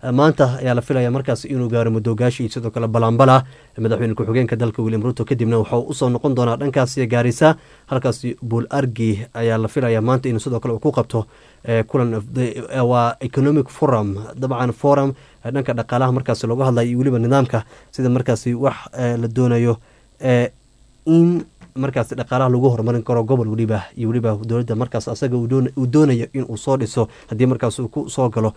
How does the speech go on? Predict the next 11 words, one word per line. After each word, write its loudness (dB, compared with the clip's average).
waa -4
dan-, -4
ah, -2
sannadan -2
labada -2
kun -4
laba -2
iyo -2
labaatanka -4
dhegeystayaal. -2
Mudogaashi 4